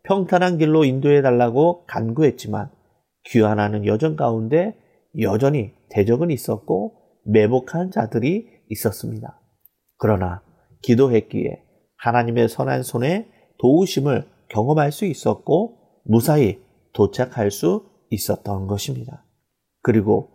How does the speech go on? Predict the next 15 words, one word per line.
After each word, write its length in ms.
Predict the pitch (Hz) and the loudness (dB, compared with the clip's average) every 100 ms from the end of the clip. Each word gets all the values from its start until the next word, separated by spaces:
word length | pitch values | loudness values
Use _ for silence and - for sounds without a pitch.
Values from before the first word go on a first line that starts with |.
| _ _ _ | _ _ _
기도할 460 | - 107 101 101 101 | 0 2 4 2 2
뿐만이 380 | 113 113 135 160 | -2 -2 -2 -4
아니라 440 | 110 104 - - _ _ _ _ | -4 -6 -8 -12 _ _ _ _
우리가 480 | 113 117 113 - - | 2 4 4 0 -2
할 320 | - - 202 | -8 -2 -2
책임을 580 | - 175 151 139 175 202 _ _ _ | -2 -2 0 0 -2 -4 _ _ _
다할 460 | - 120 160 196 190 | -8 0 2 0 0
때에 400 | 110 120 131 - _ _ _ _ - | -2 0 0 -4 _ _ _ _ 2
우리는 480 | 143 175 104 127 143 _ _ _ _ - | 4 4 2 -2 -8 _ _ _ _ -8
탁월함과 1040 | - 131 135 131 120 107 107 123 180 - _ _ | -2 0 2 2 2 -2 0 0 0 -6 _ _
겸손함을 800 | - 104 104 110 107 110 160 175 _ - | -2 -2 -2 -6 -6 -4 -4 -6 _ -4
겸비한 520 | 117 143 156 110 107 _ _ _ _ | -2 0 -2 -2 -6 _ _ _ _
신실한 580 | - 208 190 123 113 151 _ _ _ _ | -4 -2 0 -2 -4 -6 _ _ _ _
주님의 500 | - 104 101 120 170 | -6 -2 0 0 -2
제자로 600 | - 120 110 147 202 | -2 -6 -2 0 -2